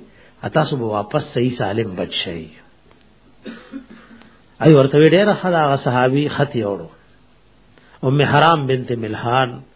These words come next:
ام حرام داغه صحابي، آه، رضی الله عنه نوم نه.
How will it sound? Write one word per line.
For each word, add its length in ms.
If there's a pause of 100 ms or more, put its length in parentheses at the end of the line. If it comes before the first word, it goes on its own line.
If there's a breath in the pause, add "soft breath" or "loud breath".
(400 soft breath)
ام 140
حرام 400 (420 soft breath)
داغه 240
صحابي، 560 (320 loud breath)
آه، 320
رضی 260
الله 180
عنه 280
نوم 200
نه. 160